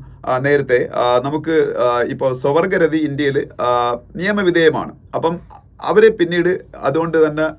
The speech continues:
മാരേജ് വേണം. അതായത് ഇന്ത്യയിൽ പു-, പുരുഷനും സ്ത്രീയും വിവാഹം കഴിക്കുന്ന പോലെ ഒരു പുരുഷനും പുരുഷനുമോ അല്ലെങ്കിൽ ഒരു സ്ത്രീക്കും സ്ത്രീക്കോ വിവാഹം കഴിക്കാനുള്ള സ്വാതന്ത്ര്യം വേണമെന്ന് പറഞ്ഞ് സുപ്രീം കോടതിയിൽ പോയിരുന്നു. പക്ഷേ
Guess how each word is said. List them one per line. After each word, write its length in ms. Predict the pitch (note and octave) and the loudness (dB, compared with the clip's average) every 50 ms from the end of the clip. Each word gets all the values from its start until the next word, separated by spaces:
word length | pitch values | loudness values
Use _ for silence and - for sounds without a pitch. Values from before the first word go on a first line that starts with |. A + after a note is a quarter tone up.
| - - B2+ B2+ | -14 -12 -8 -4
മാരേജ് 640 | B2+ C#3 C#3+ E3 F3+ G3+ G3+ F#3+ D#3+ D#3+ E3+ F3+ | -2 0 0 2 2 2 2 2 0 0 -2 -2
വേണം. 340 | - A#2 A2+ A2 G#2 - - - | 0 0 -2 -2 -2 -8 -8 -6
അതായത് 600 | A2 A#2+ C3+ C3 C3 B2+ D3+ F3 F3 - - - - - - - | -2 0 0 2 0 0 0 -2 -4 -8 -16 -20 -20 -18 -14 -12
ഇന്ത്യയിൽ 480 | A#2+ B2 B2+ C#3 D3 D3 D3+ F#3+ G#3+ - - - | -10 -6 -4 -2 -2 0 2 0 0 -2 -4 -10
പു-, 140 | C3+ C3 B2 | -8 -8 -8
പുരുഷനും 480 | - - C3 C3+ D#3 - F#3+ F#3 F#3+ F#3+ | -6 -6 -6 -6 -4 -4 -4 -4 -4 -6
സ്ത്രീയും 400 | - - - C#3+ D#3 F3+ G3+ F3+ | -8 -8 -4 -2 -2 -2 -2 -2
വിവാഹം 340 | D3+ C#3+ C3+ C#3 C#3+ C#3 C#3 | -2 0 0 0 0 0 -2
കഴിക്കുന്ന 300 | C3+ C3 C3 C#3 B2+ B2 | -4 -4 -4 -6 -6 -4
പോലെ 240 | B2 B2 A#2+ - - | -2 -2 -2 -2 -4
ഒരു 180 | B2+ C3+ C3+ | -4 -6 -6
പുരുഷനും 500 | C3 B2 A#2+ B2+ C#3 C3 - F#3 - - | -6 -6 -6 -6 -6 -4 -4 -4 -6 -6
പുരുഷനുമോ 520 | - - A#2 A#2+ - D3+ C3+ B2+ B2+ G#2+ - - | -6 -8 -8 -8 -10 -10 -8 -8 -8 -8 -8 -8
അല്ലെങ്കിൽ 260 | - B2 C3 C#3 C#3 | -8 -8 -6 -6 -8
ഒരു 80 | C3+ | -8
സ്ത്രീക്കും 480 | C3+ - - D#3+ F3+ G#3 G#3 - G#3 G3 | -10 -8 -4 -2 -2 -2 -2 -4 -6 -8
സ്ത്രീക്കോ 380 | - - C3+ C#3 C3+ C3+ C#3+ C3+ | -8 -8 -8 -8 -6 -2 -2 -2
വിവാഹം 320 | B2+ A#2+ B2+ C3+ C#3+ C#3+ | 0 0 0 -2 -2 -2
കഴിക്കാനുള്ള 440 | C3+ B2+ B2+ B2+ C3 B2+ B2 C3 B2 | -4 -4 -4 -4 -6 -6 -6 -6 -6
സ്വാതന്ത്ര്യം 580 | B2+ - C#3+ C3+ D3+ D#3+ G3 G3 F3+ E3 C#3 | -4 -2 0 0 0 0 0 -2 -4 -4 -4
വേണമെന്ന് 280 | B2 A#2 A#2 A#2+ A#2+ A#2 | -6 -8 -8 -8 -6 -6
പറഞ്ഞ് 140 | A#2 A#2 A2+ | -6 -6 -6
സുപ്രീം 320 | - A2 G2+ B2+ B2+ A#2 | -10 -10 -6 -6 -6 -2
കോടതിയിൽ 240 | A#2 A2+ G#2 A2+ A#2 | -2 -4 -2 -4 -6
പോയിരുന്നു. 460 | G#2+ - A2+ A2 G#2 G#2 G2 - - - | -6 -4 -2 -2 -2 -2 -4 -8 -8 -6
പക്ഷേ 300 | A2 G#2+ - B2+ B2 | -8 -6 -4 -4 -6